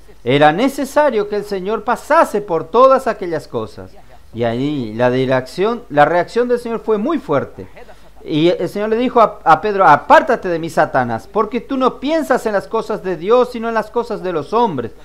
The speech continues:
Usted está pensando en su me-, con su mente en la carne, con su mente natural. Su viejo hombre está manifestándose. Usted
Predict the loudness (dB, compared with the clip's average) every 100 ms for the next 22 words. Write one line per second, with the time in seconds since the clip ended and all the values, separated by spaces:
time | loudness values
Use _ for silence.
0 | -20 -10 -8 0 2 2 2 0 0 -2
1 | -2 -2 0 -2 -2 -8 -8 -8 -10 -4
2 | -4 -2 -6 -6 -4 -4 0 0 0 -12
3 | -20 -4 0 2 2 4 6 6 4 -2
4 | -4 -4 -6 -2 -4 -4 -4 2 2 2
5 | -2 -10 -20 -20 -6 -4 -2 -2 -2 0
6 | 0 4 4 4 0 0 0 -2 -4 -4
7 | -4 2 2 2 -4 -6 -12 -16 -18 -20
8 | -16 -12 -12 -4 2 4 4 0